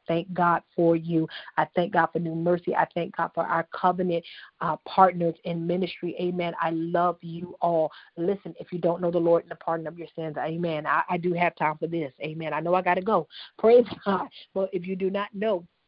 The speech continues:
the Lord and the pardon of your sins, all you have to do is believe in your heart, confess with your mouth that Christ is Lord, that he died on the cross, hallelujah, for you so that you could live, amen, so that you could do what you're doing right now, and that's listening in on this call. Praise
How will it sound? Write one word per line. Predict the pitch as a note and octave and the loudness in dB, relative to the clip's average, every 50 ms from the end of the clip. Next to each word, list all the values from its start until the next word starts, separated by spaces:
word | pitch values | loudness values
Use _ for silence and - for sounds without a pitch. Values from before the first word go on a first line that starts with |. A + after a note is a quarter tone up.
| _ _ _ _ _ _ _ _ _ _ | _ _ _ _ _ _ _ _ _ _
the | - F#3+ F#3+ | -8 -6 -4
Lord | F3+ F3+ F#3 - | -2 -4 -4 -6
and | F3 | -10
the | D#3+ - | -12 -8
pardon | F3+ E3 D#3 D#3+ | -8 -8 -6 -8
of | D#3+ D#3+ | -10 -12
your | D#3+ D3+ - | -12 -12 -8
sins, | - E3+ D#3+ D#3 | -6 -6 -6 -6
all | E3+ F3 | -8 -8
you | E3+ D#3+ | -8 -6
have | E3 D#3+ - | -8 -8 -10
to | D#3+ | -8
do | D#3 F3 | -8 -8
is | D#3+ D#3 | -8 -6
believe | - E3+ F3 F3 E3+ E3 E3 - | -4 -4 -2 -2 -2 -4 -6 -8
in | F3+ F3 | -8 -6
your | E3+ D#3 | -6 -4
heart, | - - D#3 - - | -2 -2 -2 -2 -4
confess | - D#3 - E3 D#3 - - | -8 -6 -4 -4 -4 -4 -8
with | E3+ - | -8 -6
your | E3+ E3+ | -4 -2
mouth | E3+ E3+ D#3+ D#3+ - - - - _ _ | 0 0 0 -2 -4 -8 -16 -16 _ _
that | - D#3+ - | -2 0 0
Christ | - - - - F3 E3 E3 E3 - _ - | -2 -10 -10 -4 -2 -2 -2 -2 -6 _ -6
is | F#3+ E3+ E3 | -6 -4 -2
Lord, | E3+ F3 E3+ E3 E3 E3 D#3+ | 0 2 4 4 2 2 -2
that | D3+ - | -6 -10
he | - - F#3+ E3 - - | -6 -6 -6 -6 -2 2
died | A3+ A3+ A#3 B3+ B3+ | 4 6 8 8 8
on | B3+ A#3+ | 8 8
the | A#3+ - - - | 6 2 -2 -4
cross, | - C#4 C#4 B3+ A#3 G3 F3+ - - - - - - - _ | -2 0 2 4 4 2 0 -4 -14 -20 -20 -20 -20 -20 _
hallelujah, | - - - A3 A3+ A3+ A3 G3+ G#3 A3 G#3 F#3+ F3 D#3+ - _ | -8 -2 0 2 4 4 4 4 4 0 -2 -4 -6 -8 -8 _
for | F#3+ F#3 F3+ | -4 -4 -2
you | E3+ F3 E3+ - - - - - - | -2 -4 -6 -6 -8 -16 -20 -16 -8
so | - F#3 | -6 -4
that | F3+ F3 E3+ F3 | -4 -4 -4 -2
you | F#3+ G#3+ G#3+ | -2 -2 0
could | - - - - | -2 -4 -4 -2
live, | F#3+ F3+ F3+ F#3+ F#3 E3+ D#3+ D3+ - - - - - - - _ F#3+ | -4 0 4 4 4 4 2 0 -4 -8 -16 -20 -20 -20 -8 _ 0
amen, | G3 G3 F#3+ F#3 E3+ E3 E3 E3+ E3 - - | 2 2 2 2 0 0 -2 -4 -8 -6 -4
so | G3 | -2
that | F#3 F3+ F3 - | -2 -2 -2 -4
you | G#3 | -2
could | F#3 F#3 F3 | -2 -2 -2
do | E3 G3+ G3 | 0 -2 0
what | F#3 F3+ F3+ - | 0 0 0 -2
you're | E3+ | -2
doing | F3 F3+ E3+ E3 | 0 0 -2 0
right | D#3+ F3 F3 F3 G3 | 0 0 0 0 -2
now, | F3+ E3+ E3 D#3+ | -4 -4 -4 -2
and | E3 | -2
that's | E3+ E3+ - - | -4 -4 -2 0
listening | F3+ F#3 F#3 F3+ - F#3+ F#3 E3+ F#3 - | 2 2 2 0 0 -2 -2 -2 -4 -4
in | - E3+ E3 E3 - _ | -2 -2 -2 -2 -4 _
on | - F3+ E3+ E3+ E3+ | -2 -2 0 0 0
this | E3 D#3+ D#3+ - - | -2 -4 -4 -6 -6
call. | - - D#3+ D#3 D#3 D3 - | -2 0 2 2 2 0 0
Praise | - F#3 F3+ F3+ F3+ | 0 0 0 0 -2